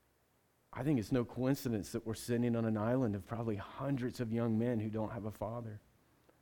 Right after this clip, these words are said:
who don't even know how to change their own oil. Like, right?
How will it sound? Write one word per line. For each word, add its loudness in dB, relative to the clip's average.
who -2
don't 4
even 4
know 4
how 0
to 0
change 0
their 2
own 2
oil. -6
Like, -6
right? 0